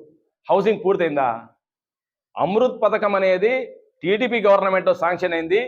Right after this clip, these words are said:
కేంద్ర ప్రభుత్వంతో వచ్చింది అది. దానికి మనము స్టార్ట్ చేసినప్పుడు నలభై పర్సెంట్ మన గవర్నమెంట్ ఉన్నప్పుడు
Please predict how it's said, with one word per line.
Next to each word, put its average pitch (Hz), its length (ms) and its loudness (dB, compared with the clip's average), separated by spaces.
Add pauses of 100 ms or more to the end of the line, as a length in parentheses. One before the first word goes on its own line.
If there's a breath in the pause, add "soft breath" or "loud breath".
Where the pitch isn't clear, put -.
(340)
కేంద్ర 214 320 0
ప్రభుత్వంతో 185 560 0 (560)
వచ్చింది 180 320 -2
అది. 202 140 2 (480)
దానికి 214 460 0
మనము 196 300 2
స్టార్ట్ 190 380 0
చేసినప్పుడు 180 440 -2 (100)
నలభై 180 280 2
పర్సెంట్ 208 320 -4
మన 180 160 -2
గవర్నమెంట్ 180 420 0
ఉన్నప్పుడు 170 280 -6